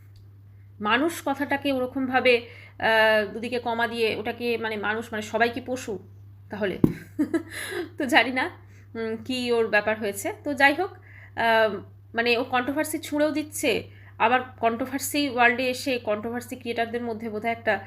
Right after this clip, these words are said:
ঝগড়া লাগানোর চেষ্টা চলছে, বা একটা বেশ বলা যেতে পারে অন্যরকম চেষ্টাও চলছে। মানে, বোঝা যাচ্ছে নেগেটিভিটি কতটা ভরা আছে। মানে, আমরা না যেটা দেখি, কভারটা দেখে বুঝি-, বুঝিনি তো মানুষটা এরকম, কিন্তু না,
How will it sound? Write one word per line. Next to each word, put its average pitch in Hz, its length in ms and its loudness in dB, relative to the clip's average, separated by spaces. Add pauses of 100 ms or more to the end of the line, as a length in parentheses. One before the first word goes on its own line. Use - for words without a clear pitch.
(240)
ঝগড়া 185 320 0
লাগানোর 214 420 2
চেষ্টা - 200 -6
চলছে, 190 320 -6
বা 214 80 2
একটা 214 240 -2
বেশ - 420 -8
বলা 185 140 0
যেতে 185 160 -8
পারে 196 160 -2
অন্যরকম 180 380 -4
চেষ্টাও 180 360 -8
চলছে। 170 360 -8 (640)
মানে, 220 140 2
বোঝা 214 240 2
যাচ্ছে 262 260 0
নেগেটিভিটি 214 520 -2
কতটা 185 260 -4
ভরা 175 240 2
আছে। 170 160 -2
মানে, 269 120 2
আমরা 269 300 6
না 330 100 4
যেটা 262 180 -2
দেখি, 233 460 -4
কভারটা 220 360 -4
দেখে 220 260 -6
বুঝি-, 214 600 -6
বুঝিনি 247 240 -4
তো 285 100 -6
মানুষটা 208 360 -4
এরকম, 220 320 -6 (560)
কিন্তু - 180 -10
না, 190 160 -8